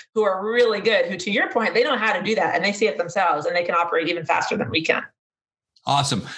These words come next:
Speaker 2: Hey, listen, Tara, I wanna, I, I thank you. What a pleasure to see you again.
Speaker 1: It's
Speaker 2: Uh,
Speaker 1: so
Speaker 2: I'm
Speaker 1: good to
Speaker 2: gonna
Speaker 1: see
Speaker 2: turn
Speaker 1: you.
Speaker 2: it back over to my co-host, Green, uh, Greg Greenberg and to Tricia Ben, and we're gonna take it out to our members. We'd love to have them have some input.
Speaker 1: Terrific.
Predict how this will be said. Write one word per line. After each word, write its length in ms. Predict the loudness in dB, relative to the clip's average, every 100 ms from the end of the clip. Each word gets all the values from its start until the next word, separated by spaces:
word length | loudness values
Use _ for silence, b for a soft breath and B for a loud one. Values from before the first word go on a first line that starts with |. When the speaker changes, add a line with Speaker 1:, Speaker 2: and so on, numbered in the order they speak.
| -4
Speaker 2:
Hey, 100 | 0
listen, 300 | 2 2 0
Tara, 240 | 0 2
I 80 | 2
wanna, 340 | 2 0 0 0
I, 220 | 0 0 0
I 120 | -2
thank 320 | 0 0 0
you. 120 | 0
What 160 | 0 0
a 60 | -2
pleasure 320 | 0 0 2
to 100 | 2
see 160 | 2
you 140 | 2 2
again. 420 | 2 2 0 -2 B B
Speaker 1:
It's 120 | -2
Speaker 2:
Uh, 100 | 0
Speaker 1:
so 40 | 2
Speaker 2:
I'm 180 | 2 0
Speaker 1:
good 20 |
to 60 | 0
Speaker 2:
gonna 80 |
Speaker 1:
see 80 | 0
Speaker 2:
turn 140 | 0 0
Speaker 1:
you. 40 |
Speaker 2:
it 60 | 0
back 200 | 0 0
over 200 | 0 0
to 80 |
my 160 | 2 0
co-host, 520 | 0 0 2 0 -2
Green, 320 | 0 0 0 0
uh, 180 | 0 0
Greg 260 | 0 0 0
Greenberg 580 | 0 0 0 0 0 0
and 160 | 0
to 120 | -2
Tricia 440 | -2 0 0 0 0
Ben, 400 | 0 2 0 -2 B -4
and 100 | 0
we're 120 | 2
gonna 160 | 2 0
take 180 | 0 2
it 80 |
out 180 | 0 0
to 40 | 0
our 80 | 2
members. 420 | 2 2 0 0
We'd 100 | 0
love 200 | 2 2
to 80 | 2
have 240 | 2 2
them 240 | 2 2
have 260 | 2 0 0
some 160 | 0 2
input. 360 | 2 0 -4 -8 _ _ _ _ _
Speaker 1:
Terrific. 600 | -4 0 2 0 0 -2